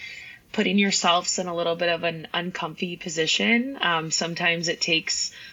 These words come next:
forcing ourselves into a new environment or a new situation of, like, "Oh, I've never been here before. I'm gonna learn a lot about myself through this experience." And, um,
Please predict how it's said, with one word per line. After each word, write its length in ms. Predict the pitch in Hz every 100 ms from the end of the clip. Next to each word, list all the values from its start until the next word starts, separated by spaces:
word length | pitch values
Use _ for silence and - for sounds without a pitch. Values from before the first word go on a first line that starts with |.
| -
forcing 480 | - 165 175 180 180
ourselves 580 | 180 180 170 175 175 170
into 360 | 170 170 175 165
a 60 |
new 160 | 165 160
environment 880 | 165 156 156 160 170 175 180 - -
or 220 | 160 160
a 60 | 156
new 140 | 160
situation 840 | 156 165 156 160 156 156 - 165 160
of, 140 | 151
like, 340 | 156 156 151 - - - - - -
"Oh, 280 | 240 254 170
I've 280 | 170 165 160
never 260 | 165 170
been 200 | 175 190
here 180 | 196 170
before. 760 | 160 - 160 156 156 156 156 -
I'm 180 | 170 196
gonna 200 | 190 165
learn 180 | 165 160
a 80 | 165
lot 220 | 160 170
about 240 | 190 -
myself 500 | 180 185 214 180 -
through 140 | 175 165
this 180 | 156 160
experience." 960 | - - 190 175 160 165 170 - - 165
And, 440 | 160 156 156 160
um, 420 | 156 156 165 156